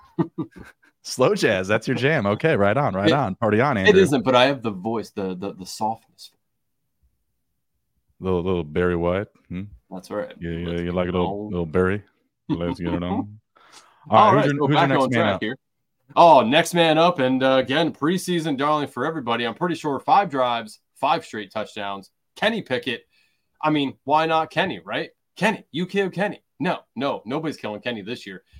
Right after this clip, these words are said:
Speaker 1: Kenny may have small hands, but he has a big
Speaker 2: What
Speaker 1: heart.
Speaker 2: you did there.
Speaker 1: And this man is, <laughs> right, right, all these good ones with Kenny.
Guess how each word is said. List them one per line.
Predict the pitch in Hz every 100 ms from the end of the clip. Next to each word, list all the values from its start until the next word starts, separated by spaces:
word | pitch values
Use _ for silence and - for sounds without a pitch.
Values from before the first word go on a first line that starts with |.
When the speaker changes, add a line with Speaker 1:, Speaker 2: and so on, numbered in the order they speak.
| - _
Speaker 1:
Kenny | 156 185
may | 175
have | 160 156
small | 151 151
hands, | 135 147 160 -
but | 117 127
he |
has | 143
a | 110
big | 131 107
Speaker 2:
What |
Speaker 1:
heart. | 123 127
Speaker 2:
you |
did | 92 85
there. | 85 -
Speaker 1:
And | 110 127
this | 139
man | 139 127 127 120
is, | 117 135 -
<laughs> | 113
right, | 107 123
right, | 101 117
all | 120 117
these | 107
good | 110 95
ones | 104 95
with | 98
Kenny. | 98 98